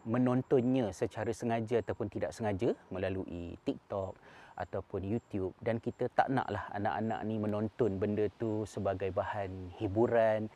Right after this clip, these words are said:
meme, lepas tu gelak-gelak tengok lawyer Amber Heard ke ataupun lawyer Johnny Depp ke bercakap yang bukan-bukan and that's it. Tapi kita boleh memainkan peranan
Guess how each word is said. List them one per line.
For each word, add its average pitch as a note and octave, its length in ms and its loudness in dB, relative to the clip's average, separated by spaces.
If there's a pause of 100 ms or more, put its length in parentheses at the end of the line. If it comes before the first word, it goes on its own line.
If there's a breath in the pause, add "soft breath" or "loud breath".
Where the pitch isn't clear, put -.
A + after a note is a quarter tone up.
meme, A#2+ 480 6
lepas G#2 240 0
tu A2+ 400 2
gelak-gelak G#2+ 720 4
tengok G#2 400 0
lawyer G#2 480 2
Amber G#2+ 240 0
Heard F#2+ 320 -2
ke G#2+ 160 0
ataupun G#2 400 -2
lawyer G#2 320 2
Johnny G2+ 320 -4
Depp G#2 240 0
ke G2+ 240 -2
bercakap - 400 -4
yang G2+ 240 -2
bukan-bukan G2+ 640 -4
and F#2 160 -2
that's - 240 -2
it. A#3+ 80 -2 (400 loud breath)
Tapi C3+ 240 2
kita B2+ 240 4
boleh A#2+ 160 6
memainkan A#2 560 4
peranan G#2+ 400 4